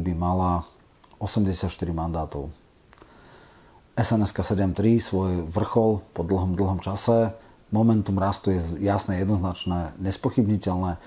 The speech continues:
Naozaj v posledných dvoch mesiacoch alebo mesiac a pol neboli jediný prieskum, kde by mala pod päť. A teda teraz už je dosť ďaleko od tej päťky.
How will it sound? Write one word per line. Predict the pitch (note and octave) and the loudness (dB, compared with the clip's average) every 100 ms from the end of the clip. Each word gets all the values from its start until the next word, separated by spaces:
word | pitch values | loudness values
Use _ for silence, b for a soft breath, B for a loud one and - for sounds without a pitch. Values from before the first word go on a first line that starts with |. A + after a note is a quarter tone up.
| B B B | B B B
Naozaj | F2+ G#2+ A2 G2+ F#2 | 2 2 4 2 0
v | - | -2
posledných | G2+ G#2+ G2 F2+ | -2 0 0 0
dvoch | F#2 F#2 | 0 0
mesiacoch | F#2 F#2+ G2+ F2+ F#2 | 0 0 -2 -2 -4
alebo | E2+ E2 D#2+ | -4 -4 -4
mesiac | G2 - F2+ | -2 -2 -2
a | F2+ | -4
pol | F#2 F#2 | -2 0
neboli | G2 F#2+ G2 G2+ | 0 2 2 4
jediný | A2 G#2+ G2+ | 4 2 0
prieskum, | F2+ F#2 - G2 | -2 -4 -4 -4
kde | F2+ | -2
by | F2+ | -2
mala | F#2 E2+ | -2 -4
pod | F#2 - | -6 -2
päť. | A2+ A2+ - B B B B | 0 0 -4 B B B B
A | |
teda | - G#2 G#2 G2 - | 0 4 4 2 0
teraz | A#2 G#2 F#2 | 0 2 2
už | G2 | 2
je | G2+ G#2 F#2 | 4 4 4
dosť | G2+ C3+ - - - | 4 4 2 -4 -4
ďaleko | B2 A2+ G#2 G#2+ G#2 G2 | 0 2 4 2 -2 -2
od | - | 0
tej | F#2+ | 0
päťky. | - - - | -2 -8 0